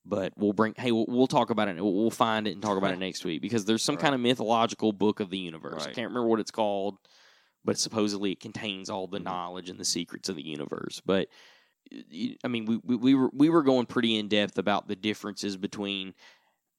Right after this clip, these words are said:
Speaker 1: analytical people questioning religion as opposed to other, you know, um, um,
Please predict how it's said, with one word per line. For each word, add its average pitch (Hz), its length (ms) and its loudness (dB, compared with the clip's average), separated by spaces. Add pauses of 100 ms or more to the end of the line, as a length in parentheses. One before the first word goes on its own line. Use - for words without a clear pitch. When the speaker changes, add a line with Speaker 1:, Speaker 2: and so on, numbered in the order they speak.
(140)
Speaker 1:
analytical 120 420 2
people 101 320 0
questioning 107 560 2
religion 98 400 0
as 92 120 -4
opposed 92 460 -4
to 85 380 -4 (120)
other, 101 280 -2
you 107 120 -4
know, 92 200 -10
um, 90 340 -4
um, 85 340 -8